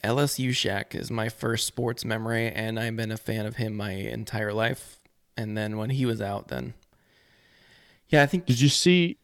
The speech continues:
Speaker 1: Tyler said it
Speaker 2: the
Speaker 1: might be the first whatever the opposite of a bandwagon fan is. It could be.
Speaker 2: Did you see, uh,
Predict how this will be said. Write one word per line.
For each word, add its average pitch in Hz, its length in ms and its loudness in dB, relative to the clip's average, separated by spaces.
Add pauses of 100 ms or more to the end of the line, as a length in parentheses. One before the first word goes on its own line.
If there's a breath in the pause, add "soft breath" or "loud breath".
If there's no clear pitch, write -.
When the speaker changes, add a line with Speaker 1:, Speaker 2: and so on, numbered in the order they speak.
(160)
Speaker 1:
Tyler 156 220 4
said 156 140 4
it 123 60 8
Speaker 2:
the 107 40 8
Speaker 1:
might 143 160 6
be 160 80 2
the 139 140 0
first - 600 0 (120)
whatever 120 480 4
the 117 160 2
opposite 123 380 -4
of 120 120 -2
a 113 60 -4
bandwagon 120 720 -2
fan - 280 -4
is. - 340 -6 (160)
It 175 180 -6 (240)
could 196 180 -2
be. 147 200 0 (1400 soft breath)
Speaker 2:
Did 123 100 -6
you 113 40 -2
see, 120 400 4
uh, 98 240 4